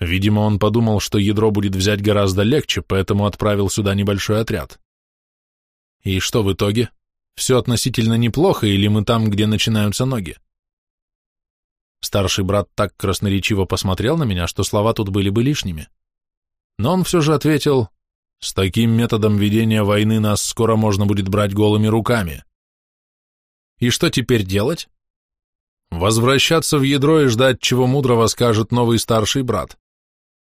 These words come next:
А ты тем временем не отходи ни на шаг от смертной.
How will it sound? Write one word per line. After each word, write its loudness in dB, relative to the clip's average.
А 0
ты 2
тем -2
временем 0
не 2
отходи 0
ни 0
на 0
шаг 0
от 0
смертной. -6